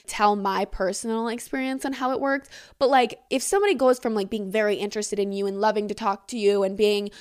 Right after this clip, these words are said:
so present in your life, and then all of a sudden one day without explanation completely cuts you off, like, you're gonna be wondering, like, "What the hell did I do wrong? Like, did I do something wrong? Like, why is she,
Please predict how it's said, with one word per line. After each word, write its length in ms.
so 260
present 400
in 80
your 100
life, 280
and 100
then 80
all 180
of 60
a 80
sudden 300
one 160
day 120
without 460
explanation 760
completely 340
cuts 360
you 100
off, 260
like, 180
you're 140
gonna 240
be 140
wondering, 500
like, 160
"What 460
the 80
hell 260
did 140
I 100
do 160
wrong? 420
Like, 140
did 120
I 60
do 160
something 360
wrong? 280
Like, 140
why 280
is 140
she, 360